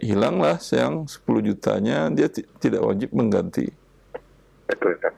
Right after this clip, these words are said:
Speaker 1: Bila dia wajib mengganti, itu namanya pinjaman uang.
Speaker 2: Oh,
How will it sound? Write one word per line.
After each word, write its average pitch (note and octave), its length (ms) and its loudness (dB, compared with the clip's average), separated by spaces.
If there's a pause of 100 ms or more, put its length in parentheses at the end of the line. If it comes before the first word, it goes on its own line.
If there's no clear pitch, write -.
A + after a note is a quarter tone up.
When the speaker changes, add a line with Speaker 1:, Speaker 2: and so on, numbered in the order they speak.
(120)
Speaker 1:
Bila B2+ 320 4
dia F3 240 4
wajib F3+ 320 2
mengganti, D3+ 560 4
itu - 160 0
namanya A2+ 400 2
pinjaman G2+ 640 2
uang. E3 320 2 (1400)
Speaker 2:
Oh, G2 240 2